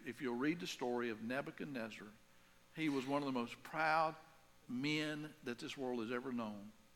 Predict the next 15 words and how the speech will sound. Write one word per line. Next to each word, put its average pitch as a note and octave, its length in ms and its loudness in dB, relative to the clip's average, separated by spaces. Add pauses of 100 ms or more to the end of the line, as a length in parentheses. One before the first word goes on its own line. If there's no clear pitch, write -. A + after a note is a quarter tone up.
(640)
And A2+ 120 0
God C3+ 260 6
humbled C#3 420 -2
him, A#2 320 -4 (1500)
hum-, C#3 340 -2
humbled C#3+ 440 0
him B2 240 0
to B2 80 -2
the A2+ 120 -2
point B2+ 400 -2
that A#2+ 220 0
he C#3+ 140 0
eventually B2 520 -2
looked C3+ 300 0
up A2 240 2